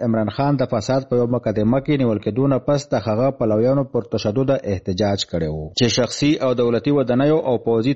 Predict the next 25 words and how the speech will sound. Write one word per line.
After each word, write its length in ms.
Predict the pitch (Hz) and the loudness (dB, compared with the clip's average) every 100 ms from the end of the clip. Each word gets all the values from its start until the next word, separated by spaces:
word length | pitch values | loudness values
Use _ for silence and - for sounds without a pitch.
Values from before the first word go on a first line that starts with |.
| 127 | -2
تاسیساتو 380 | 117 135 131 | -2 -2 0
ته 80 | 151 | 0
پکې 220 | 139 - | -2 -2
زیان 360 | 123 107 110 98 | 0 2 0 0
رسېدلی 440 | 90 95 85 82 82 | -2 -2 -2 -2 -4
و. 80 | 80 104 - | -6 -12 -2
د 60 | 131 | 0
احتجاج 520 | 127 151 175 220 220 | 2 2 2 2 0
نه 60 | 202 | -2
پس 180 | 220 220 175 | -2 -2 -2
پولیسو 280 | 196 240 214 | 0 2 2
د 100 | 151 | 2
تحریک 240 | 135 131 135 | 0 0 0
انصاف 340 | 123 175 170 | 2 0 2
یو 160 | 151 160 | 2 2
شمېر 380 | 147 160 170 143 | 2 2 2 2
غړي 160 | 147 135 | 2 2
نیولي 300 | 95 90 87 | 2 0 -2
وو 100 | 80 82 - | -4 -8 -2
او 120 | 101 | 0
په 200 | 98 101 123 | 2 0 2
دوی 120 | 139 | 0
کې 260 | 143 151 147 | 0 0 0
په 60 | |
درې 180 | 107 120 | 0 0